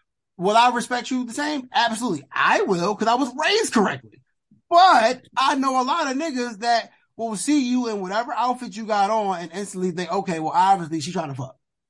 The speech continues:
Obviously, that may not be the case, but that's the association they making in their head. And I'm like, "Yo, like, that's the, that's the game you gotta play." Not necessarily, or,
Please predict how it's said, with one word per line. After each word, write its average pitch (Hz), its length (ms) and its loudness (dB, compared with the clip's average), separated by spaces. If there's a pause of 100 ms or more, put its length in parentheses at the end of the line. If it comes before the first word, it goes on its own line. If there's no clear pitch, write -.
(760)
Obviously, 151 380 0
that 170 120 0
may 170 60 0
not 165 160 0
be 170 80 2
the 156 120 -4
case, 254 420 0 (380)
but 277 340 2 (800)
that's 202 220 -2
the 196 140 -6
association 180 640 -2
they 165 100 -4
making 156 300 -6
in 139 80 -4
their 131 160 -2
head. 180 220 -2
And 143 100 -6
I'm 156 100 -4
like, 143 220 -2
"Yo, 196 240 0
like, 131 400 -6 (1160)
that's 196 260 2
the, 185 200 -6
that's 233 440 0
the 226 120 -4
game 196 320 2
you 185 80 -6
gotta 151 300 -2
play." 147 280 -4
Not 208 260 2
necessarily, 202 760 -6
or, 185 380 -2